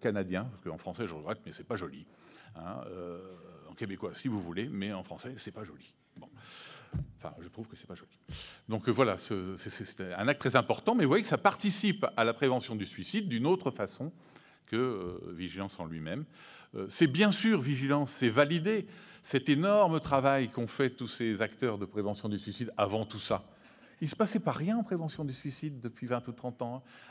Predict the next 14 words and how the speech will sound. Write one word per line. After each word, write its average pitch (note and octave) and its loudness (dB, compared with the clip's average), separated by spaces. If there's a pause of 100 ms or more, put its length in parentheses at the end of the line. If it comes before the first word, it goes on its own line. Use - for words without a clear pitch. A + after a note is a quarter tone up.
avant A2 -2
Vigilance A2+ -4
qui, G2 -6 (180)
qui, A2+ -8
qui - -12
débute G#2 -6
dans G2 -6
un G#2+ -2
coin A2 -4
de G2+ -4
France A#2 -6
en G#2+ -4
deux G2 -2
mille, G#2 -4